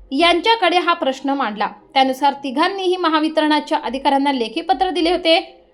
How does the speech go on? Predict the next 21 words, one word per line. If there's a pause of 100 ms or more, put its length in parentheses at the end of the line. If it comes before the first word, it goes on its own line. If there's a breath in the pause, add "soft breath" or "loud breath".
(220)
परंतु
पाच
महिने
झाले
तरी
वीज
अधिकारी
दाद
देत
नव्हते. (360 loud breath)
या
कामासाठी
संबंधित (880)
अधिकाऱ्यांकडून
पैशांची
मागणी
होत
असल्याची
बाब (100)
चितळकर
यांनी